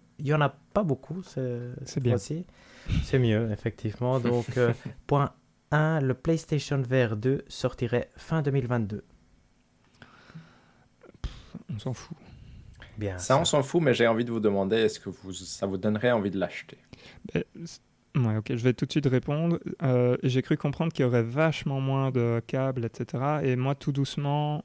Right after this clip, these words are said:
Speaker 2: la, la, allez, l'expérience V R, euh, commence à me, à me donner franchement envie. D'ailleurs,
Speaker 3: Hmm.
Speaker 2: j'ai failli craquer pour un,
Speaker 3: Hmm.
Speaker 2: pour un Oculus Quest.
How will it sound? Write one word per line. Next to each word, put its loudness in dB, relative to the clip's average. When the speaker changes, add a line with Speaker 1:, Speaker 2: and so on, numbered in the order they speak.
Speaker 2:
la, 2
la, -2
allez, 2
l'expérience 2
V 2
R, -2
euh, 2
commence -2
à 0
me, 0
à 2
me 4
donner 6
franchement 0
envie. -2
D'ailleurs, 8
Speaker 3:
Hmm. 6
Speaker 2:
j'ai 6
failli 2
craquer 0
pour -2
un, -2
Speaker 3:
Hmm. 0
Speaker 2:
pour 0
un 0
Oculus -2
Quest. -8